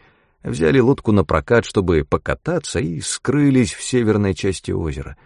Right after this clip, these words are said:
А потом перевернувшаяся лодка и плавающие у берега весла и шляпы.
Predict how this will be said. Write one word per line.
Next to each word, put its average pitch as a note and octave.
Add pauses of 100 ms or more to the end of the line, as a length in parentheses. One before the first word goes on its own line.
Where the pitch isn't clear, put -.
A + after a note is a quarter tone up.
(840)
А -
потом - (1400)
перевернувшаяся F#2+
лодка C#2
и C#2
плавающие A2+
у F2
берега G2
весла E2+
и E2
шляпы. -